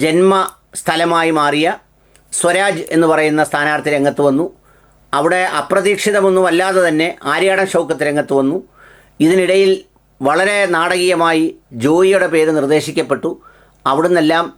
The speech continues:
ഇത് മുന്നോട്ട് നീങ്ങി നീങ്ങി അങ്ങോട്ട് സഞ്ചരിക്കുന്നതിനിടയിൽ ഓരോ ദിവസവും ഉണ്ടാകുന്ന ഓരോ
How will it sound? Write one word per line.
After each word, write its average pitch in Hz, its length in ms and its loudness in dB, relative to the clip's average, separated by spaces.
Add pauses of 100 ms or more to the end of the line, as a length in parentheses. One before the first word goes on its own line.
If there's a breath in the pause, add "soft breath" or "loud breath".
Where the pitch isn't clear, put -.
(200)
ഇത് 143 180 0
മുന്നോട്ട് 160 460 2
നീങ്ങി 151 280 2
നീങ്ങി 135 260 0 (920 soft breath)
അങ്ങോട്ട് 160 380 2
സഞ്ചരിക്കുന്നതിനിടയിൽ 160 840 0 (460 soft breath)
ഓരോ 190 260 2 (140)
ദിവസവും 190 480 2 (220)
ഉണ്ടാകുന്ന 175 520 2 (140)
ഓരോ 185 160 4